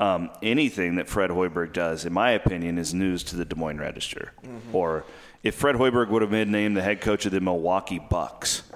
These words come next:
Speaker 1: and it's within driving distance, I think that Keith would have gone there and done the same thing, just like he did when he was hired as the head coach of the Bulls.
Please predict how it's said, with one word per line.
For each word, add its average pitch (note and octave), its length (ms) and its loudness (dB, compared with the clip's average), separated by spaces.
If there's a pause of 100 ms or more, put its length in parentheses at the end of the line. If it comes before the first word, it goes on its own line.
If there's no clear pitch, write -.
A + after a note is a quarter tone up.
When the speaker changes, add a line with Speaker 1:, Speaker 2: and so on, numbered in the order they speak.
(280)
Speaker 1:
and G2 120 2
it's F#2 160 -2
within G2+ 340 0
driving G2 420 2
distance, G2 640 -2 (960)
I G#2 140 4
think G#2+ 280 0
that F#2+ 160 0
Keith G#2+ 320 -2
would G#2 100 2
have E2+ 300 -8
gone G2+ 320 2
there G2+ 200 2
and G2 100 0
done G2 160 2
the F#2+ 80 0
same F#2+ 320 0
thing, G2+ 280 0
just F#2 160 -2
like F#2 180 0
he F#2+ 80 -2
did F2+ 180 0
when F2+ 100 0
he F2+ 80 2
was F2 140 -2
hired F2 300 0
as F2 140 -4
the E2+ 80 -4
head E2+ 160 -4
coach D#2 260 -6
of D2+ 80 -10
the - 60 -10
Bulls. - 380 -8